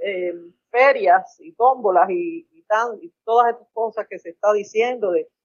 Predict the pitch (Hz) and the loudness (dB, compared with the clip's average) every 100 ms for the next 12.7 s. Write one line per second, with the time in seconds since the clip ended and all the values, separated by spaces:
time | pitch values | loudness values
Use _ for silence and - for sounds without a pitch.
0 | _ 220 214 208 220 262 214 196 - 208 | _ -4 -2 -4 -2 0 0 -2 -12 -8
1 | 262 285 - 185 - _ _ - 226 214 | -8 -8 -4 -4 -4 _ _ -2 2 4
2 | 202 170 202 208 220 254 247 254 233 214 | 2 0 0 2 2 2 0 -2 -4 -8
3 | 190 214 240 220 - 233 233 214 190 208 | -8 -2 -2 -2 -4 -4 -4 -4 -6 -6
4 | 214 214 208 208 190 185 180 175 185 170 | -10 -10 -10 -8 -10 -10 -14 -10 -6 -4
5 | 202 208 165 165 - - 220 214 165 160 | -2 0 0 0 -2 2 0 0 -4 -4
6 | 226 226 - 170 156 - _ _ _ _ | 2 2 0 -8 -8 -8 _ _ _ _
7 | 190 202 190 190 185 190 269 294 320 330 | -6 -2 -2 -4 -4 4 6 6 6 4
8 | 269 269 285 294 - 240 240 240 208 254 | 0 0 0 0 -2 -2 0 0 0 0
9 | 302 277 247 - 254 269 262 214 208 240 | -2 -4 -6 -4 -4 -4 -10 -10 -14 -18
10 | 262 254 185 196 202 240 208 202 226 220 | -20 -18 -16 -16 -8 -8 -8 -14 -14 -14
11 | 185 170 165 - 170 190 208 247 240 214 | -10 -12 -12 -16 -10 -6 -6 -8 -10 -6
12 | 190 214 - 214 208 233 | 0 0 -2 -8 -6 -4